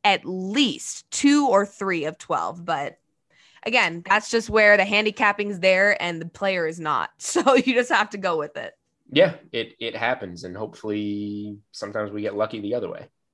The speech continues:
Speaker 2: Um, all right, we're gonna get out of here. I put something out on Twitter for questions from you guys, if you had any coming on to,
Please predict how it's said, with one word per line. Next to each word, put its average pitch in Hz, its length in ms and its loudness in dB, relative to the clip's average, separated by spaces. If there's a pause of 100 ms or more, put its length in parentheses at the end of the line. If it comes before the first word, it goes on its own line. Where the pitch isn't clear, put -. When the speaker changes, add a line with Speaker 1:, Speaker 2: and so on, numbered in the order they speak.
(320)
Speaker 2:
Um, 101 720 -2 (240)
all 135 100 4
right, 101 240 2
we're 127 120 -2
gonna 147 120 0
get 135 160 4
out 127 160 4
of 127 60 -2
here. 123 100 2
I 113 60 2
put 143 180 -4
something 135 240 -2
out 120 100 2
on 110 140 -2
Twitter 110 320 -8
for 104 120 -12
questions 110 520 -6
from 92 240 -10
you 107 300 -2
guys, 101 400 0
if 98 100 -16
you 98 140 -10
had 101 280 -2
any 98 280 -4
coming 101 240 -10
on 98 220 -8 (100)
to, 101 480 -8